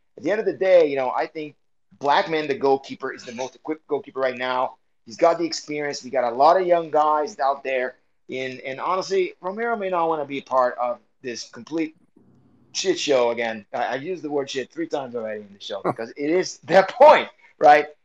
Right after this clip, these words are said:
Speaker 1: He might just wanna wait and watch this one from the stands while, while we figure this out and have a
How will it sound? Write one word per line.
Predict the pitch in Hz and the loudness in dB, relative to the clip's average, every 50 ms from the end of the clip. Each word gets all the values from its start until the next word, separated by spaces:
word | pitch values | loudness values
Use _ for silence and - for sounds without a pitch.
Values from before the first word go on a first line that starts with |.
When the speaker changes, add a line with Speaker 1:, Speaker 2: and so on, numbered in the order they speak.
| _ _ _ | _ _ _
Speaker 1:
He | - 190 220 208 | -12 -8 -4 -2
might | 226 240 247 247 233 | 0 0 0 0 0
just | 226 - - | -2 -2 -2
wanna | 202 190 180 175 156 | 0 0 2 2 2
wait | 147 156 139 139 147 - - | 2 2 0 0 -2 -4 -4
and | 143 131 127 123 120 117 117 | -4 -4 -4 -6 -12 -6 0
watch | 131 139 143 143 - - | 2 2 2 0 -2 -10
this | 147 - - | -14 -12 -8
one | - 127 123 120 | -6 -6 -6 -6
from | - 123 117 110 107 | -4 -6 -6 -6 -8
the | 104 | -12
stands | - - 139 123 120 117 107 101 | -10 -8 -6 -6 -6 -6 -8 -6
while, | 104 110 110 107 107 | -4 -2 -2 -2 -2
while | 113 110 107 | -2 -4 -4
we | 107 107 - _ _ _ | -6 -10 -14 _ _ _
figure | - 147 151 151 151 | -6 -6 -4 -4 -4
this | 147 143 - - | -6 -6 -4 0
out | 131 113 110 113 110 - - | 2 2 2 2 0 -2 -8
and | 110 101 | -10 -6
have | 117 117 104 | -4 -4 -4
a | 107 | -6